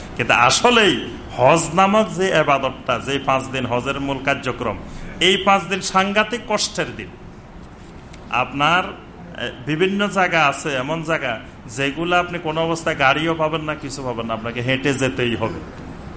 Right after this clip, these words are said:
তো আপনি অসুস্থ মানুষ, সেখানে আপনি নিজেও কষ্ট করবেন,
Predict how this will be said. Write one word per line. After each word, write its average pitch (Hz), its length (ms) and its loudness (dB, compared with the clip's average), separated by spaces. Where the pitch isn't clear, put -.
তো 156 100 4
আপনি 156 300 4
অসুস্থ 160 420 2
মানুষ, 143 540 2
সেখানে 151 320 2
আপনি 156 200 0
নিজেও 151 480 2
কষ্ট 165 340 -2
করবেন, 127 320 -2